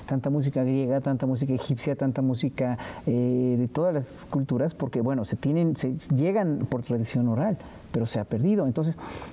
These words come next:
eh, eh, se ha conservado por esa honestidad precisamente, por esa, por esa, eh, transparencia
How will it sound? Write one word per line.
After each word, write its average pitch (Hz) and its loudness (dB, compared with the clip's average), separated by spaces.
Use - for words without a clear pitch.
eh, 147 2
eh, 160 2
se - 0
ha 170 0
conservado 160 0
por 127 2
esa 143 0
honestidad 143 2
precisamente, 117 2
por 120 0
esa, 151 0
por 135 0
esa, 147 0
eh, 135 2
transparencia 139 0